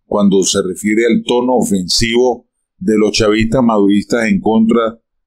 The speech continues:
del gobierno de Brasil y de los funcionarios de Brasil. ¿Tiene o no tiene razón?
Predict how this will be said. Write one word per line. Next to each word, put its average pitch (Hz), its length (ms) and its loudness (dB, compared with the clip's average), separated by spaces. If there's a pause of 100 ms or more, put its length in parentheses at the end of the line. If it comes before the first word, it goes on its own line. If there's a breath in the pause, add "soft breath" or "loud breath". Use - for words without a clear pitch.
(120)
del 98 140 0
gobierno 101 480 2
de 104 100 4
Brasil 95 360 0
y 117 120 2
de 104 60 4
los 98 200 0
funcionarios 107 680 0
de 104 180 2
Brasil. 113 420 -6 (240)
¿Tiene 147 280 -4
o 123 120 2
no - 60 2
tiene 110 200 0
razón? 104 440 0